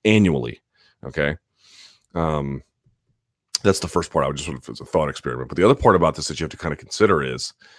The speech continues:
um, apparently all the television networks, once they saw that the U F C was projecting they were gonna get four hundred million a year annually from a T V rights things, they all kinda backed out at that point. I mean, the Fox Sports still tried to make the effort,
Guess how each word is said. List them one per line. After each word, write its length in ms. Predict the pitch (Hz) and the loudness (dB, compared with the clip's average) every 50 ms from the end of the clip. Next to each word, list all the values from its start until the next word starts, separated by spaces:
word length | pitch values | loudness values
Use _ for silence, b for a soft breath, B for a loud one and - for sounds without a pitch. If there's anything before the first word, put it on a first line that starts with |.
| b b b b b b b | b b b b b b b
um, 480 | 73 73 73 73 71 69 69 67 65 64 _ _ _ _ _ _ _ _ _ _ _ _ _ _ _ _ _ _ _ _ - | -8 -6 -6 -6 -6 -6 -8 -10 -12 -14 _ _ _ _ _ _ _ _ _ _ _ _ _ _ _ _ _ _ _ _ -10
apparently 640 | - - - - 127 135 143 135 113 95 90 85 87 | -10 -6 -2 2 4 6 6 6 6 4 4 2 2
all 260 | - - 95 101 107 104 | 4 6 6 6 6 6
the 100 | 98 95 | 4 2
television 520 | - 110 107 107 101 92 87 82 82 82 | 2 2 2 2 2 0 -2 -2 -2 -4
networks, 480 | 82 78 - 69 73 71 - - - - | -4 -6 -4 -4 -6 -6 -6 -10 -10 -6
once 300 | 90 92 95 95 - - | -4 -2 -2 -2 -2 -2
they 140 | 90 85 | -2 -2
saw 580 | 82 - - - 95 87 87 85 80 76 73 - 67 | -2 -2 -2 2 4 4 4 6 4 2 2 0 -2
that 180 | 73 82 76 | -6 -6 -6
the 60 | - 80 | -4 -2
U 100 | 85 85 | -2 -2
F 80 | 80 | -2
C 80 | - 87 | -2 -4
was 140 | 80 76 - | -4 -4 -6
projecting 680 | - 80 71 - 85 80 80 - - 76 73 73 73 | -10 -14 -8 -4 -2 -2 -2 -2 -4 -6 -4 -4 -2
they 100 | 76 78 | -2 -2
were 140 | 76 78 76 | 0 0 -2
gonna 160 | 78 78 78 | -4 -4 -4
get 160 | 71 73 67 | -4 -6 -6
four 220 | - - - 87 80 | -6 -6 -4 -2 -2
hundred 240 | 82 78 73 78 78 | -2 -4 -4 -4 -4
million 240 | 80 78 76 71 | -2 -2 -2 -4
a 20 | 69 | -4
year 380 | 69 71 76 78 76 73 73 - | -4 -2 -2 0 0 0 0 0
annually 420 | - 78 80 80 78 76 71 69 65 | -2 -2 0 0 0 0 -2 -2 -4
from 220 | - - 78 76 | -2 -2 0 0
a 60 | 71 | 0
T 140 | 65 - 80 | -2 -2 0
V 80 | 76 73 | 2 4
rights 260 | 76 78 78 - - | 6 6 6 4 2
things, 280 | - 71 71 69 - - B B B B B B | 0 0 0 -2 -4 -8 B B B B B B
they 80 | 87 92 | 6 6
all 140 | 90 85 80 | 8 6 6
kinda 220 | - 90 78 71 | 2 0 0 0
backed 320 | 67 71 71 69 - - | 0 -2 -4 -4 -2 -2
out 260 | 73 64 60 57 - _ _ _ _ _ _ _ _ _ - | -2 -2 -2 -4 -6 _ _ _ _ _ _ _ _ _ -4
at 100 | - 80 | -2 2
that 160 | 69 85 82 | 4 4 4
point. 220 | - - 80 - - | 4 2 2 2 4
I 20 | |
mean, 160 | 98 101 95 | 4 6 6
the 140 | 95 92 90 | 6 6 6
Fox 260 | - - 107 104 104 | 6 4 4 4 4
Sports 200 | - 107 101 92 | 4 4 4 4
still 100 | - 101 | 4 2
tried 100 | 92 98 | 2 2
to 80 | 85 85 | 2 2
make 140 | 85 80 - | 2 0 2
the 120 | 82 80 | 2 4
effort, 380 | 82 82 - - 80 73 69 | 4 2 2 2 0 0 0